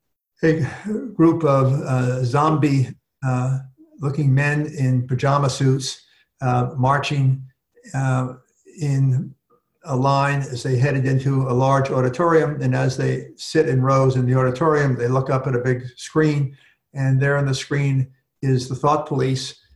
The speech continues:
uh, talking head saying, "In the future, we will control your lives and you will do what we say." And, uh, you know, this sort of monotone type speech. In the meantime, it cuts to,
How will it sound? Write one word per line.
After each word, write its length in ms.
uh, 340
talking 360
head 460
saying, 480
"In 160
the 100
future, 560
we 160
will 180
control 480
your 180
lives 500
and 120
you 160
will 140
do 160
what 120
we 180
say." 580
And, 400
uh, 360
you 100
know, 120
this 160
sort 180
of 160
monotone 480
type 400
speech. 380
In 80
the 60
meantime, 480
it 120
cuts 360
to, 360